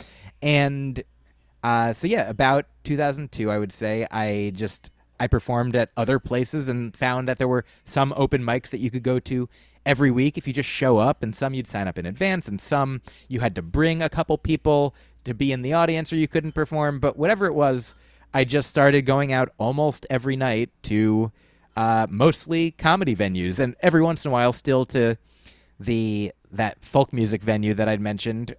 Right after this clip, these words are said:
uh, where I would perform,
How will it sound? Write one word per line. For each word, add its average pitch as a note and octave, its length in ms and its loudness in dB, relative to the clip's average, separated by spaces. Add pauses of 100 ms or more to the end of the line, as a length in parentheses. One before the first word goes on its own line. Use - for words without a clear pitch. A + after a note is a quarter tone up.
uh, G2 280 0
where G#2 600 0 (960)
I C3 140 4
would A#2+ 560 2 (440)
perform, A2+ 760 -2